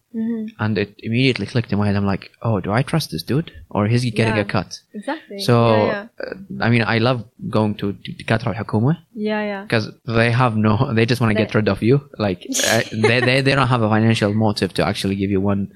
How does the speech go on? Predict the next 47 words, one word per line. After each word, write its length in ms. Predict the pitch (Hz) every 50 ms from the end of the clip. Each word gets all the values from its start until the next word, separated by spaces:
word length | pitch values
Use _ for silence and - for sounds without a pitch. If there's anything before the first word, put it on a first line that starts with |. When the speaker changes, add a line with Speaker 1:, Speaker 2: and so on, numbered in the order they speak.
| -
Speaker 1:
Yeah, 240 | 220 233 262 262 262
but 200 | 226 247 247 247
see, 140 | - 277 277
but 220 | 233 247 220 220
because 240 | 214 220 254 247 214
you're 140 | 214 240 247
in 80 | 240 220
the 80 | 214 - -
field 160 | 220 220 202
of 100 | 202 202
finance, 420 | - 208 208 190 185 175 175 170 -
so 100 | 220 208
you 240 | 214 190 220 226 214
know, 420 | 214 214 214 208 208 202 190 - - _ _ _ _
I, 160 | - 208 196 202 196 202
this 140 | 233 - 254
is, 160 | 233 220 202
this 180 | 214 220 214 220
is 80 | 208
one 140 | 208 202 196
of 80 | 190 185
the 60 | 180
things, 220 | 180 226 202 185 175
like, 260 | 180 175 - _ -
you, 480 | 208 208 233 247 247 240 247 220 - -
you're 360 | - - 202 202 220 233 240 226
aware 500 | 214 190 185 196 202 196 190 185 180 185
of 140 | 185 175
what 160 | 185 180 - -
people 360 | - 208 190 180 - 190 180 180
will 140 | 185 180 180 - 185
do 280 | 180 180 175 185 202 - _ _ _ _ _ _ _ _ _ _ _
Speaker 2:
To 80 | - 104
get 140 | 104 104 98
Speaker 1:
for 80 | 95
Speaker 2:
money? 120 | 101 139 160
Speaker 1:
financial 400 | 196 196 185 180 180 180 185 180
gain, 180 | 170 170 - - 180
yeah. 220 | 185 180 160 165
Speaker 2:
What 220 | - 131 147 - -
will 220 | 143 135 127 113 - - -
they 200 | 120 117 120 110
do 180 | 110 110 107
in 100 | 104 104
your 360 | 107 104 104 101 101 104 - _ _ _ _ _ _ _ _ _ _ _ _ _ _ _ _ _ _ _ _ _ _ _ _ -
in 100 | 107 107
your 180 | 107 107 -